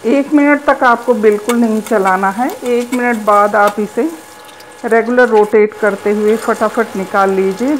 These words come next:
दो bunch में हमने पूरी भिंडी तली है। भिंडी हमारी क्रिस्पी हो गई है। तेल थोड़ा सा हमने कढ़ाई में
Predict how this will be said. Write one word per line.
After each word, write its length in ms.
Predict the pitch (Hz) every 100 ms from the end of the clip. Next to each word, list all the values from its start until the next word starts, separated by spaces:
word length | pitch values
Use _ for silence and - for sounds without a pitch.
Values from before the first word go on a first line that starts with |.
| 262
दो 200 | 269 294 240
bunch 380 | 247 247 247
में 120 | 240 233
हमने 300 | 226 208 214
पूरी 340 | - 190 214
भिंडी 360 | 208 208 196 240 311 - - - - - -
तली 320 | 208 190 185
है। 200 | 180 180 185 - - - - - - - - - - _ _ 269
भिंडी 400 | 190 214 214 226
हमारी 380 | 208 208 208 208
क्रिस्पी 480 | 208 196 202 - 233
हो 140 | 220 214
गई 220 | 214 226
है। 160 | 220 254 -
तेल 240 | 214 214 214
थोड़ा 280 | - 202 214
सा 140 | 214
हमने 200 | 214 208
कढ़ाई 380 | 208 175 190 185
में 300 | 190 196 190